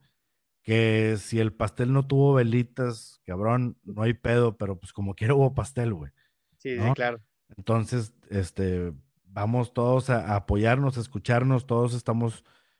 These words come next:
Speaker 1: este, haciéndole la lucha, este, con, eh, comunicando,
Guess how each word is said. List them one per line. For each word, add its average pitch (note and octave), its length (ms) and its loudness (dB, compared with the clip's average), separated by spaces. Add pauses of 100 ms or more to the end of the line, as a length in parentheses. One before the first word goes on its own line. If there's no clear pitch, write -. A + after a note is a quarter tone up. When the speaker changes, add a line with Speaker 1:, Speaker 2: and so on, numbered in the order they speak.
(120)
Speaker 1:
este, G2 500 -2
haciéndole A2+ 500 2
la G#2 100 4
lucha, A#2+ 480 0 (420)
este, F#2+ 400 -6
con, F#2 440 2 (220)
eh, G2 420 4
comunicando, G#2+ 1080 4